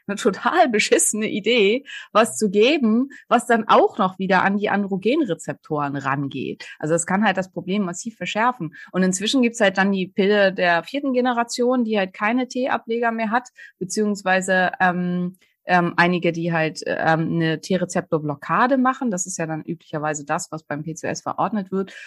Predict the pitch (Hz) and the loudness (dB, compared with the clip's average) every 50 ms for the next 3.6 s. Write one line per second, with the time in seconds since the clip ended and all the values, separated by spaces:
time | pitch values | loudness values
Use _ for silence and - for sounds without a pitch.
0 | - - - 170 175 180 170 147 143 151 156 185 226 285 302 285 294 233 240 233 | -16 -6 -2 2 2 2 2 0 0 0 2 4 6 6 4 4 4 4 4 4
1 | 226 - - 180 190 - 196 185 175 165 185 185 - - 160 - - 160 160 160 | 4 2 0 0 2 2 2 0 0 -2 -4 -4 -6 -8 -10 -6 -4 -4 -4 -4
2 | 156 151 - - 151 160 160 160 143 - - 131 131 139 - - 120 110 65 - | -6 -8 -6 -6 -6 -6 -6 -6 -8 -6 -6 -8 -8 -8 -10 -10 -10 -10 -10 -10
3 | - - - - - 151 151 147 143 139 143 143 | -12 -16 -12 -10 -10 -6 -6 -4 -4 -4 -4 -6